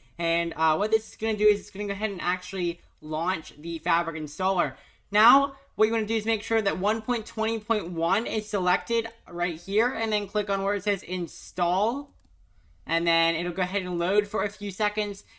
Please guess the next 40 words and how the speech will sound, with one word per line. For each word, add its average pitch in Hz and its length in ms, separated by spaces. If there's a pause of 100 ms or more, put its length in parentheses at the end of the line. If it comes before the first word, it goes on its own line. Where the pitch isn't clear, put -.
(120)
and 175 100
then 175 180
it'll 175 140
say 185 220
that 175 160
Fabric 170 400
is 165 260
installed, 202 640
so - 60
we 185 80
can 185 120
click 175 280
OK 196 580 (220)
and 247 180
close 202 400
out 175 300
of 156 160
the 143 160
installer. 170 640 (280)
Uh, 180 160
the 196 100
next 247 240
thing 247 100
you 233 40
wanna 226 140
do 226 100
is 220 140
go 214 220
over 214 280
to 214 320
the 196 140
second 214 360
link 202 340
that's 190 160
gonna 196 120
be 185 100
Fabric 185 440
A 185 200
P 180 200
I. 170 340